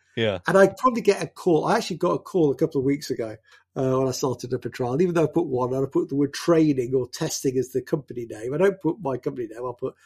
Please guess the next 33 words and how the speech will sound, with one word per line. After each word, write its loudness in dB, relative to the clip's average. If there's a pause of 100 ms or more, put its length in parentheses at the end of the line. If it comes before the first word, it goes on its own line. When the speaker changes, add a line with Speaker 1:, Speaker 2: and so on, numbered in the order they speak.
(120)
Speaker 2:
Julian's 4
tr-, -20 (220)
training 4 (180)
tenant. -8 (520)
Speaker 1:
Yeah. 2
Speaker 2:
<laughs> -20 (360)
And 4
I 4
still 4
get 4
a -4
call 2
that 2
says, -2
"This 0
is -8
for -4
testing." -4
And 2
they 4
were, 2
you, 4
the 2
salesperson 4
was -4
obviously -4
really 2
annoyed 0
that -8
they -4
made -6
the -12
call. -10